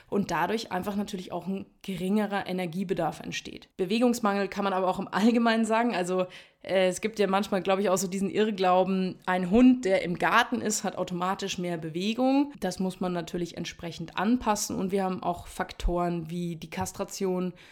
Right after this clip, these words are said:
oder gewisse Medikamente, die ein Übergewicht des Tieres natürlich begünstigen können. Schauen wir uns mal den unerfreulichen, aber wichtigen Teil an. Was können denn mögliche Gesundheitsfolgen durch Übergewicht sein? Wir haben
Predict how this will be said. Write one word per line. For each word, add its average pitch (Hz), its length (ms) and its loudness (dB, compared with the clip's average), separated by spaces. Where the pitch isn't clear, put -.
oder 180 600 4
gewisse 175 320 -2
Medikamente, 165 720 -2
die 180 420 -6
ein 175 300 -4
Übergewicht 175 540 -4
des 165 140 -8
Tieres 170 440 -4
natürlich 160 600 -8
begünstigen 165 540 -4
können. - 360 -16
Schauen 240 180 4
wir 233 80 4
uns 254 140 4
mal 233 200 6
den 208 500 2
unerfreulichen, 165 680 2
aber 165 240 -2
wichtigen 190 600 -2
Teil 170 260 0
an. 170 240 -2
Was - 300 -4
können 190 300 -2
denn 175 240 0
mögliche 175 440 -4
Gesundheitsfolgen 165 840 -4
durch 151 140 -8
Übergewicht 160 540 -6
sein? 160 420 -8
Wir 170 220 -4
haben 170 320 -4